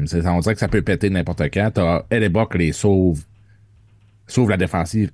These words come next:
énormément. Il, il goal sa tête cette année, là. C'est un, c'est comme Carey Price dans, dans ses bonnes années à Montréal, ça ressemble à ça, là. La défensive est moyenne, mais tout a l'air d'être meilleur avec Hellebuyck en ce moment. Euh, il nuit pas. Clairement, les, les Jets sont meilleurs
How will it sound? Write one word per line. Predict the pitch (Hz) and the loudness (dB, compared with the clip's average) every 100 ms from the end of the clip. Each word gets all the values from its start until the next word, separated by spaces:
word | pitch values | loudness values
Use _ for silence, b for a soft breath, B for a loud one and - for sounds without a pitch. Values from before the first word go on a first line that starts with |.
| _ | _
énormément. | 139 127 107 95 85 73 90 98 101 _ | 0 0 0 0 0 0 0 0 -4 _
Il, | 78 76 73 71 71 | 0 0 0 -2 -2
il | 78 | -2
goal | 76 90 | 0 0
sa | - 80 | 0 -2
tête | 76 87 | 0 -2
cette | - | -2
année, | 82 85 92 | 0 2 2
là. | 87 | 0
C'est | 80 | 0
un, | 76 73 69 73 b b b b _ _ _ | 0 0 -2 -6 b b b b _ _ _
c'est | - | -6
comme | - 107 - - | -2 -2 -4 -6
Carey | 113 95 | -2 0
Price | 85 101 92 | 2 0 0
dans, | 92 87 78 | 0 0 0
dans | 87 | 0
ses | 82 85 | 0 0
bonnes | 90 85 | 0 0
années | 87 92 | 0 2
à | 85 | 2
Montréal, | 85 90 92 | 0 0 0
ça | 92 92 | -2 -4
ressemble | - 92 82 | -2 -2 -2
à | |
ça, | 80 85 78 | -2 0 0
là. | 78 | 0
La | 73 71 | 0 0
défensive | 80 92 82 - 82 | 0 0 -2 0 0
est | 80 | 2
moyenne, | 80 80 95 90 | 2 2 2 2
mais | 78 71 69 - - _ _ _ | 2 0 -2 -6 -14 _ _ _
tout | 117 | 0
a | 101 | 2
l'air | 87 95 92 | 0 0 2
d'être | 92 85 | 0 2
meilleur | 90 90 90 87 - - | 2 2 2 0 -4 -2
avec | 90 95 | 0 0
Hellebuyck | 90 82 92 90 | 0 0 0 -2
en | 85 | -4
ce | - | -2
moment. | 76 90 - b b b - | 0 0 -2 b b b -2
Euh, | 110 | 0
il | 107 | 4
nuit | 120 131 | 4 4
pas. | 127 139 | 4 2
Clairement, | 160 127 107 104 117 | 2 0 2 0 2
les, | 98 85 | 2 0
les | 76 90 78 | 2 0 2
Jets | 101 - | -2 -2
sont | 113 104 | 0 2
meilleurs | 87 95 | 2 2